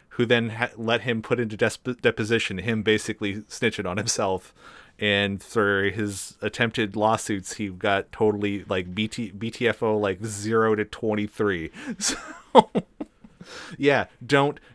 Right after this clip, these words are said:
don't, don't have, like, the easiest bag in the world and fumble it because you're, like, can't, uh, give your female coworkers any respect. <laughs> You know, looking back, though, it's like,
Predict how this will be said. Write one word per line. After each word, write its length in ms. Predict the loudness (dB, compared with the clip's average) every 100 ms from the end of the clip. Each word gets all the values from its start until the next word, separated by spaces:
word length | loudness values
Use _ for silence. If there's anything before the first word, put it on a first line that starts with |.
| 2
don't, 380 | 4 4 4 4
don't 220 | 4 6
have, 220 | 4 6
like, 180 | 4 2
the 220 | -2 0
easiest 400 | 2 4 2 4
bag 260 | 6 6 6
in 80 | 4
the 60 |
world 360 | 6 6 4 2
and 160 | -2
fumble 400 | -2 0 2 4
it 80 | 2
because 340 | 0 -4 -2 0
you're, 160 | 0
like, 360 | 2 0 -4 -14 -20 -20 -20 -10
can't, 640 | 0 2 2 -2 -10 -12 -10 -4
uh, 400 | -2 -4 -8 -10 -12 -10 0
give 220 | 2 4
your 320 | 4 4 0
female 300 | 0 2 4
coworkers 520 | 4 4 4 2 -2 -2
any 120 | -4
respect. 600 | -4 -4 -4 -4 -6 4
<laughs> 40 | 8 8 6 -4 _ _ _ _ _ -6
You 120 | -4
know, 100 | -2
looking 300 | -2 -2 -2
back, 180 | -2 -2
though, 120 | -2
it's 140 | -4
like, 160 | -8